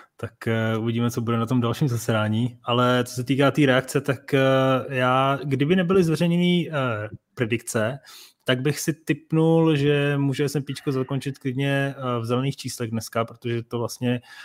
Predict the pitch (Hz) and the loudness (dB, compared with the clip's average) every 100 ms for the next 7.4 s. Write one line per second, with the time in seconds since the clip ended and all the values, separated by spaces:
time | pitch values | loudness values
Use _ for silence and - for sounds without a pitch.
0 | - _ 123 117 113 120 113 123 120 117 | -20 _ 0 2 2 2 2 2 2 2
1 | 113 117 - 131 123 120 117 117 117 117 | 0 -2 -2 0 2 2 2 0 -2 0
2 | 113 113 110 - 123 131 131 127 120 104 | 0 -2 -4 -4 -2 -2 0 2 0 -2
3 | - 127 123 123 123 120 120 117 117 117 | 0 2 4 4 2 2 2 2 2 0
4 | 117 113 123 120 117 131 120 120 - 127 | 0 2 0 0 -4 -2 -2 -2 -2 -4
5 | 117 101 120 117 113 110 113 117 113 117 | -4 -2 -2 -2 -6 -4 -4 -4 -4 -4
6 | 110 110 - 110 127 120 123 - 123 - | -6 -6 -6 -6 -6 -10 -8 -4 -4 -2
7 | 131 120 117 117 | -2 2 2 0